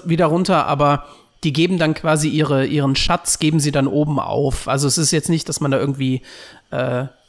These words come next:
Wege langlaufen könnte, äh, und da am, am Straßenrand dann irgendwelche Kristalle findet, sondern die gehen dann wirklich über die Gletscher.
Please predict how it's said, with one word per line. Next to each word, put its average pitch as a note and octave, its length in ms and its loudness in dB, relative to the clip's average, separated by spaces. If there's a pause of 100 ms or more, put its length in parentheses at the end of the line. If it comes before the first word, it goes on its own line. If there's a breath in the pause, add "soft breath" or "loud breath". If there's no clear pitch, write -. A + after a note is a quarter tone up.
Wege D#3 400 2
langlaufen D3 580 2
könnte, C#3 1120 0
äh, - 60 -16
und - 340 -4
da C3 240 2
am, C#3 240 -6
am C3+ 120 -2
Straßenrand C#3 600 0
dann C3 140 0
irgendwelche B2+ 640 -2 (260 loud breath)
Kristalle E3 460 0
findet, D3 320 0
sondern C#3+ 420 0
die D3 100 -2
gehen D3 200 2
dann C#3+ 160 2
wirklich C#3+ 360 -2
über C#3+ 200 0
die C3 120 -2
Gletscher. B2 560 -2